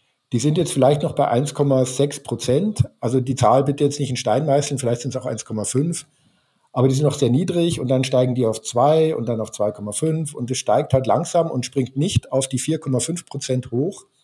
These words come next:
die man heute, äh, sehen würde, wenn man die aktuelle Bewertung von Vonovia-Anleihen ansieht. Da sind wir bei vier Komma fünf bis fünf Komma fünf, sechs Prozent,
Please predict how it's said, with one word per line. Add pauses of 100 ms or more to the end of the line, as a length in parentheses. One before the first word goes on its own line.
(500)
die
man
heute, (580)
äh,
sehen
würde,
wenn
man
die
aktuelle
Bewertung
von
Vonovia-Anleihen (260)
ansieht. (340)
Da
sind
wir
bei
vier
Komma
fünf
bis
fünf
Komma
fünf,
sechs
Prozent,